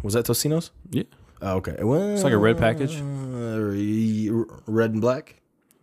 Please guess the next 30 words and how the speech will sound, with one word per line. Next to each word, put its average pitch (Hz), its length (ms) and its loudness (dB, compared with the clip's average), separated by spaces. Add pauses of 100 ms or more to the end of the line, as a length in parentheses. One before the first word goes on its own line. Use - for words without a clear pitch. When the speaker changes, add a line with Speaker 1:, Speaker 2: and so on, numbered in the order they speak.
(180)
Speaker 2:
Um, 82 1200 -8 (200)
Speaker 1:
I 92 80 -8
think 98 120 -4
it 85 40 -6
was 85 120 -8
red 69 160 -8
and 55 80 -12
black. 50 320 -10 (200)
Anyway, 98 420 2 (160)
that 127 420 2
Speaker 2:
we 110 140 0
all 147 100 4
Speaker 1:
that 180 80 2
Speaker 2:
ate 113 100 6
at 98 80 0
Costco 101 460 0
a - 20 0
lot, 80 260 -2
so 90 260 -2
it - 40 0
may 98 220 0
have 87 100 -2
Speaker 1:
that 123 320 4
Speaker 2:
been, 92 100 4
like, 101 60 2
Speaker 1:
pizza 92 180 -4
Speaker 2:
a - 40 -2
Speaker 1:
was 82 160 -4
good, 71 380 -8
dude. 64 340 -12